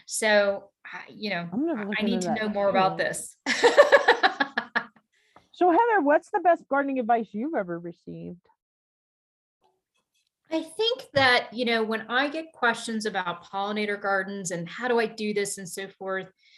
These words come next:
Speaker 1: you know, I want you to think about that, you know,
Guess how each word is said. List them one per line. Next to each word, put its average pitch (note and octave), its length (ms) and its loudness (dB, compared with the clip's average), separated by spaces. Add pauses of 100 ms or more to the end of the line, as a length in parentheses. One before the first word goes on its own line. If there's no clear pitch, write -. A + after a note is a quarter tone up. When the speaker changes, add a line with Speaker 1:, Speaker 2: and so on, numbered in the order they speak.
(280)
Speaker 1:
you A#3 140 -6
know, A3 120 -6
I A3 120 -2
want B3+ 420 0
you C#4+ 140 -8
to A3 100 -6
think A3 440 -4
about F3+ 720 2 (100)
that, F#3 500 2 (360)
you G#3+ 140 -6
know, G3 260 -6